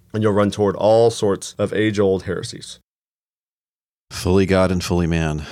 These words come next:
Speaker 2: Well, as I show in that opening chapter, which I just mentioned, it's pretty clear that there are four contradictions which are very straightforwardly entailed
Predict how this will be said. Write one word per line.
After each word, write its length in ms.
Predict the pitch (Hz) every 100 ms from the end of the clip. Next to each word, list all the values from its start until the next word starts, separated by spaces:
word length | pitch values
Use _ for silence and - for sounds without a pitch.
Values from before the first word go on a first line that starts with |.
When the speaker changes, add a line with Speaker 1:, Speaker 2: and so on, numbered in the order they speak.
| -
Speaker 2:
Well, 260 | 90 92 -
as 240 | 90 92
I 140 | 104 98
show 360 | - 107 90
in 120 | 73 80
that 200 | 80 69
opening 600 | 80 85 80 80 78 76
chapter, 500 | - 82 78 - 76
which 220 | 76 -
I 100 | 76
just 260 | 76 73 -
mentioned, 800 | 85 85 82 76 73 69 - _ _ -
it's 380 | 90 - - -
pretty 320 | - 110 95
clear 320 | - 101 92
that 100 | 80
there 160 | 87 80
are 160 | 73
four 400 | 71 - 92 92
contradictions 960 | - 92 85 78 80 - 76 67 69 -
which 180 | 80 78
are 60 | 76
very 320 | 71 87 92
straightforwardly 960 | - - 90 82 - 90 82 78 80 -
entailed 720 | 80 73 - 87 73 64 -